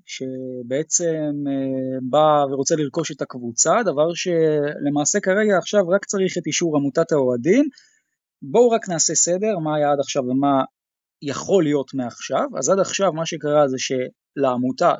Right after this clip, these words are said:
של הפועל תל אביב, בעצם לאוהדים, היה את הרוב, ובעצם את רוב המניות בקבוצה, ככה שבעצם בכל החלטה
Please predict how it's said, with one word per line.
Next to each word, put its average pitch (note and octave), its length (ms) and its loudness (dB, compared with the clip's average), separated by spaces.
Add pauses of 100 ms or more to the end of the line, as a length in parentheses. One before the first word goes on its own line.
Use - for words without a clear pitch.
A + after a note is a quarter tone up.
של C3 340 -8 (140)
הפועל C#3 220 -4
תל C3 160 -4
אביב, B2 240 -6
בעצם B2+ 320 -2 (500)
לאוהדים, B2 540 0 (460)
היה C#3 340 0 (180)
את B2 160 -10
הרוב, D3 460 2 (140)
ובעצם A#2+ 800 -2
את B2+ 120 -6
רוב C3+ 240 0
המניות B2+ 460 0 (260)
בקבוצה, B2 560 -4
ככה - 220 -12
שבעצם C#3 500 -2 (500)
בכל F3 380 2
החלטה D3 500 0